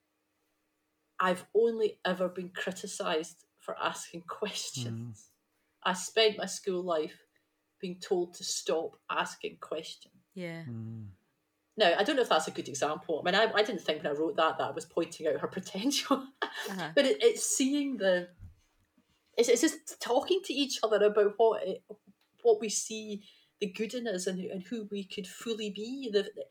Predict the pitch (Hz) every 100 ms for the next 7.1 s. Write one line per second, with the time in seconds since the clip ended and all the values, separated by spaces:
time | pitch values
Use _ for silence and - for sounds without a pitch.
0 | - - - 220 254 240 208 180 - _
1 | 196 185 208 196 185 - 175 185 185 -
2 | 185 - _ _ - 233 - 190 226 208
3 | 190 175 - 190 185 - - 165 175 220
4 | 214 185 185 190 202 254 190 185 _ _
5 | _ _ - 175 170 - 185 202 - 185
6 | 185 - 170 - - 160 165 - 185 -
7 | 165